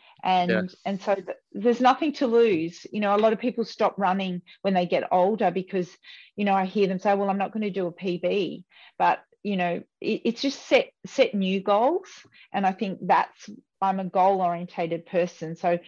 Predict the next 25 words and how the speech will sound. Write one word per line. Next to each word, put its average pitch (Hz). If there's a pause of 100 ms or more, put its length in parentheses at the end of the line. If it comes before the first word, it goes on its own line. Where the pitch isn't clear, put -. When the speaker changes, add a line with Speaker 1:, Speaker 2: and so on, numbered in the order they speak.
(240)
Speaker 1:
yeah, 190
it's 196
not 190
gonna 196
be 175
a 170
new 170
P 175
B, 165
but 170
what 185
about 170
as 175
a 175
fifty-six-year-old 175
lady? 170 (500)
You 202
know, 175
why 180
don't 180
I 170 (200)
see 190
if 185
I 175
can 175